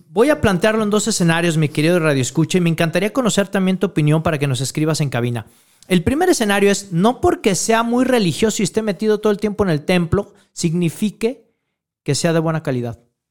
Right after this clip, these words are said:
<gasps> Qué fuerte. Qué fuerte. O sea, tengo que también accionar hacia los demás.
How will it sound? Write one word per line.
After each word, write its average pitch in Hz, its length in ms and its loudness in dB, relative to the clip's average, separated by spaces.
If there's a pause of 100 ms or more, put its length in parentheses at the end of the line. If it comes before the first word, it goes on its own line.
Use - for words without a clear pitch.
<gasps> 147 400 -10
Qué 151 100 -4
fuerte. 143 420 -4 (1080)
Qué 175 120 -2
fuerte. 175 460 -4
O 147 40 -12
sea, 170 160 -2
tengo 196 320 0
que 220 140 0
también 196 400 -4
accionar 165 480 -4
hacia 151 180 -4
los 135 140 -4
demás. 123 340 -6